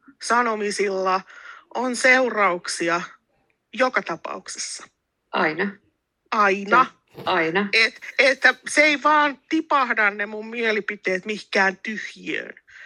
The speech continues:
Speaker 2: Just näin.
Speaker 1: vaan ne, ne lähtee, se, se lähtee kumuloitumaan.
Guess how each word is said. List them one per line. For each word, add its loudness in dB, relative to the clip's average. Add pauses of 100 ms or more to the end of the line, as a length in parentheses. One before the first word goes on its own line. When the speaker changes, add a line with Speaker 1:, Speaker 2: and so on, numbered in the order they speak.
(240)
Speaker 2:
Just -8 (100)
näin. -4
Speaker 1:
vaan 4
ne, 6 (520)
ne 0
lähtee, 4
se, 0 (260)
se 0
lähtee 4
kumuloitumaan. -6